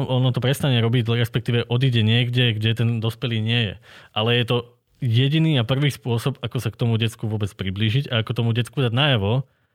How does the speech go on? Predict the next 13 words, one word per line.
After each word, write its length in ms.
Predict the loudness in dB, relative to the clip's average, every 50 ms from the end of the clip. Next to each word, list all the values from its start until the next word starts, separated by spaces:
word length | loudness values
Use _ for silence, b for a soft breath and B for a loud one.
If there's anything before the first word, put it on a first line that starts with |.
| _ _
že 100 | -6 -4
ty 100 | -2 -2
si 140 | -2 -4 -4
pripravený, 920 | -6 -4 -2 -2 -2 0 0 0 2 2 2 2 2 2 2 2 2 2 2
nech 100 | 0 0
sa 80 | -2
deje 220 | -4 -4 -2 -4 -4
čokoľvek, 640 | -6 -8 -10 -6 -4 -4 -2 0 0 -2 -2 -4 -8 -20 -20 -20 -20 _ _ _ _ _ _ _ _ _ b b b b b b b b b b b b b b b b
postaviť 360 | b -4 -2 0 0 0 0 0
sa 80 | 0
na 100 | 0 0 2
jeho 120 | 0 0
stranu 380 | -2 -4 -6 -8 -6 -6 -4 -4